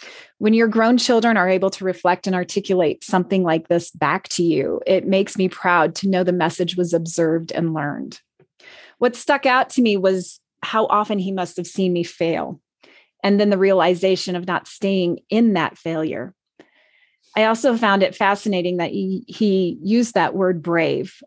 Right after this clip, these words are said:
Um, I have never even thought of putting bravery as a description of my types of strengths. Others, absolutely, but my own, no.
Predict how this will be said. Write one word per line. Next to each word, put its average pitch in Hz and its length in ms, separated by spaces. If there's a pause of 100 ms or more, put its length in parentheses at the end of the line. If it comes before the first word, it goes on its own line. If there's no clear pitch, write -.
(160)
Um, 175 320
I 202 80
have 202 140
never 214 340
even 185 300
thought 185 240
of 175 120
putting 180 320
bravery 170 520
as 156 120
a 170 60
description 165 800
of 165 240
my 160 160
types 170 340
of 143 100
strengths. - 640 (240)
Others, 220 520 (100)
absolutely, 190 800
but - 180
my 180 220
own, 190 260
no. 175 460